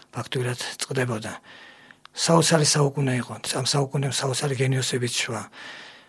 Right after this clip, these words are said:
საწყენია, რომ დღეს ყავს ძალიან ბევრი პოლიტიკოსები, მაგრამ ერისკაცები გვაკლია და ზუსტად მეცხრამეტე საუკუნე გამოირჩეოდა იმით, რომ არ ყვავდნენ პოლიტიკოსები, მაგრამ ყვავდა მრავლად ერისკაცები. თუნდაც რა დღის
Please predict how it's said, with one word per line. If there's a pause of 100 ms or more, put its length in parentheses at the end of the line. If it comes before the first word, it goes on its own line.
(140)
საწყენია,
რომ
დღეს (920)
ყავს (120)
ძალიან
ბევრი
პოლიტიკოსები,
მაგრამ
ერისკაცები
გვაკლია
და
ზუსტად
მეცხრამეტე
საუკუნე
გამოირჩეოდა
იმით,
რომ (400)
არ
ყვავდნენ
პოლიტიკოსები,
მაგრამ
ყვავდა
მრავლად
ერისკაცები.
თუნდაც
რა
დღის